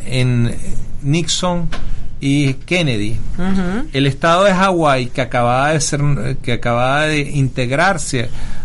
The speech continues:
Speaker 1: al, a la Unión Americana,
Speaker 2: Ujú.
Speaker 1: le había dado certificadamente
Speaker 2: Ujú.
Speaker 1: a Richard Nixon el
Speaker 2: Ujú.
Speaker 1: gane de esos tres votos electorales.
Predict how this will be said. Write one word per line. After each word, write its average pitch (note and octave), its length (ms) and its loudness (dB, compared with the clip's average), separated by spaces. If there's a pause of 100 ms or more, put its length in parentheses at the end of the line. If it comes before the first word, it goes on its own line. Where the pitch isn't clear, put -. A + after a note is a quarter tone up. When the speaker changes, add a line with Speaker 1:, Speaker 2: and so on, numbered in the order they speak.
Speaker 1:
al, G#2 580 0
a G#2+ 260 0
la G#2 240 -2
Unión B2 280 0
Americana, F#3 640 -2
Speaker 2:
Ujú. G#3+ 260 -2 (1300)
Speaker 1:
le C#3 160 0
había F3 300 2
dado F3 560 2 (840)
certificadamente F3 1200 0
Speaker 2:
Ujú. G3+ 340 2 (200)
Speaker 1:
a A2+ 120 0
Richard C#3 520 0
Nixon C#3 600 0 (240)
el - 140 -2
Speaker 2:
Ujú. - 60 -2
Speaker 1:
gane B2 460 -2
de B2+ 160 -2
esos B2 240 0
tres C3+ 200 -2
votos A#2+ 380 0
electorales. C#3 840 -2